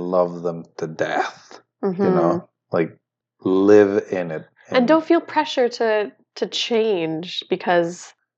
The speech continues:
Speaker 2: people deem it
Speaker 1: Society
Speaker 2: not
Speaker 1: says it's, yeah.
Speaker 2: enough or not prestigious enough or whatever.
Speaker 1: Yeah.
Speaker 2: Yeah.
Speaker 1: Although a few things, like, pissed me off 'cause the character that she crafted for Shiraha was just so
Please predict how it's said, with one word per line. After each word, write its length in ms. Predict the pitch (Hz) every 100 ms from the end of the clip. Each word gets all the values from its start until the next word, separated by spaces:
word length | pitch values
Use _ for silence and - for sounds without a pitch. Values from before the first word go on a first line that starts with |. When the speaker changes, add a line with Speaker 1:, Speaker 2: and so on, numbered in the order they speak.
| _ -
Speaker 2:
people 340 | 202 196 196
deem 240 | 196 202 185
it 200 | 151 147
Speaker 1:
Society 160 | 190
Speaker 2:
not 220 | 180 180 -
Speaker 1:
says 40 |
it's, 60 | -
yeah. 60 |
Speaker 2:
enough 600 | 196 170 175 202 - - -
or 240 | 165 160
not 680 | 165 170 170 170 - - -
prestigious 680 | - 202 - 180 170 190 -
enough 540 | 175 - - 220 -
or 320 | - 226 220 -
whatever. 640 | 220 220 226 - - - _ -
Speaker 1:
Yeah. 160 | - - - _ _ _ -
Speaker 2:
Yeah. 300 | 180 175 - - _ _ _ -
Speaker 1:
Although 300 | 98 107 120
a 60 |
few 220 | 104 113 113
things, 460 | - 123 127 120 117
like, 200 | 104 -
pissed 300 | 110 - 107
me 120 | 101
off 440 | 98 104 107 -
'cause 220 | 101 90
the 80 | 87
character 600 | - 98 92 95 101 98 92
that 120 | 87
she 200 | - 95
crafted 520 | - 90 90 98 -
for 360 | - 87 87 -
Shiraha 840 | - 101 92 87 87 107 98 92
was 540 | 87 87 85 85 - -
just 600 | 85 - - - - -
so 540 | 92 92 92 92 90